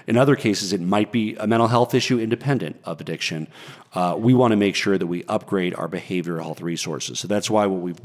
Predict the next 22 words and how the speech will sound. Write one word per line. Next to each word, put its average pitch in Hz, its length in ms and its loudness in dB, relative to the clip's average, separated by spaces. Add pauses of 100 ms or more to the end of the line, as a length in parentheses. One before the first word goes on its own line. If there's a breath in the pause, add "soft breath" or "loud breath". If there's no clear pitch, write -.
we 90 100 -4
focused 113 480 0
on 85 260 -2 (420 loud breath)
is 104 120 -4
centralizing 92 840 2
our 87 140 -4
behavioral 95 680 0
health 90 260 -4
response 87 460 -4
as 90 140 -2
a 90 40 -2
state. 85 380 -2 (600 loud breath)
And 107 100 -2
this 139 160 4
is 139 100 0
one, 131 160 6
again, 120 320 2
we 95 140 2
work 117 240 2
through 117 220 2
local 110 280 4
partners, 78 560 -4